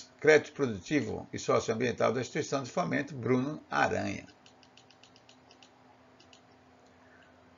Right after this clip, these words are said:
Valor econômico. Segundo destaque, dois de maio, com Embrapi, Brasil entra no mundo da tecnologia quântica.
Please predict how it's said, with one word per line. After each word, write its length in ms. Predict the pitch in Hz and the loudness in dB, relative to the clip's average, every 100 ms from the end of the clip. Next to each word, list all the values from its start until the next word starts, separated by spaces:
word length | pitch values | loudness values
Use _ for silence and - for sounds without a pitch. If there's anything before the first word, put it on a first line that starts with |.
| - - - - - - | -20 -20 -20 -20 -20 2
Valor 300 | 139 180 190 | 6 8 8
econômico. 600 | 156 139 104 98 - - - - | 8 6 4 -2 -6 -18 -20 -14
Segundo 360 | - 131 151 | -8 0 2
destaque, 480 | 127 107 - 127 104 | 2 2 6 6 6
dois 180 | 120 - | 0 0
de 160 | - | 0
maio, 380 | 123 135 123 92 | 2 4 4 2
com 180 | - 110 | 0 0
Embrapi, 540 | 123 160 170 - 151 | 4 8 8 6 0
Brasil 580 | 160 175 160 - 143 143 | 2 6 6 6 2 2
entra 220 | 143 143 | 2 2
no 120 | 143 117 | 2 4
mundo 280 | 120 139 | 0 0
da 100 | 127 | -4
tecnologia 600 | 131 131 131 120 98 127 135 | -2 -2 0 -2 0 0 -2
quântica. 480 | - 117 104 - | -2 -4 -4 -12